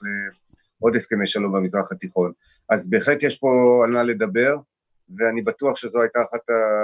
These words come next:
הסיבות המשמעותיות עבור האמירויות,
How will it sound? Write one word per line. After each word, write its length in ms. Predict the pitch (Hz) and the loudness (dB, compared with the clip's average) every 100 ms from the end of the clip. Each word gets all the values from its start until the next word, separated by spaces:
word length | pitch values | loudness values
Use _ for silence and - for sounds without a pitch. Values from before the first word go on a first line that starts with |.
| 104 | -2
הסיבות 520 | 95 - 95 113 113 113 107 | -6 -14 -4 0 0 0 -6
המשמעותיות 760 | 104 104 - 107 - 113 120 117 113 | -6 -10 -10 -12 -4 0 2 0 -4
עבור 240 | - 120 117 | -4 0 0
האמירויות, 680 | 110 104 107 117 123 123 | 0 -4 0 2 4 2